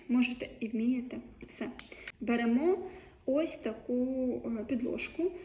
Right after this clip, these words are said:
ось таку плоску зелену, е, зелений конструктор.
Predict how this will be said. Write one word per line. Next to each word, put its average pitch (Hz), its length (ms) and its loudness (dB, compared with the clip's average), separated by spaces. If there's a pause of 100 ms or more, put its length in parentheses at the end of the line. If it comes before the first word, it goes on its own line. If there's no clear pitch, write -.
(160)
ось 240 160 2
таку 233 280 -2
плоску 233 540 2
зелену, 214 500 2
е, 208 760 -2
зелений 226 280 2
конструктор. - 580 -2